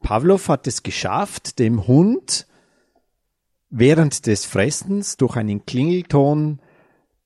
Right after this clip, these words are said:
den Speichelfluss anzuregen. Das heißt, nach achtundzwanzig Tagen hat es gereicht, eine Glocke zu läuten, um den Speichelfluss beim diesem Schäferhund anzuregen. Fressen braucht er keines mehr.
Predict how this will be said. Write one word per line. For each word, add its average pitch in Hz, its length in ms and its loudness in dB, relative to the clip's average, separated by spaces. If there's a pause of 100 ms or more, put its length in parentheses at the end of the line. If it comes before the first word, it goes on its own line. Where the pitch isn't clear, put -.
den 127 120 0
Speichelfluss 110 760 0
anzuregen. 92 760 -4 (340)
Das - 240 -10
heißt, 147 300 0
nach 101 220 -4
achtundzwanzig 156 960 -4
Tagen 180 680 -4
hat - 180 -8
es - 220 -12
gereicht, 117 840 -6 (440)
eine 107 220 -2
Glocke 165 420 -2
zu - 140 0
läuten, 147 640 0 (420)
um 123 220 0
den 120 120 2
Speichelfluss 127 1120 -4
beim 113 360 -6 (200)
diesem 110 280 -6
Schäferhund 120 800 -6
anzuregen. 92 640 -4 (280)
Fressen 180 640 -4
braucht 120 400 -2
er 127 80 -4
keines 113 640 -4
mehr. 92 280 -14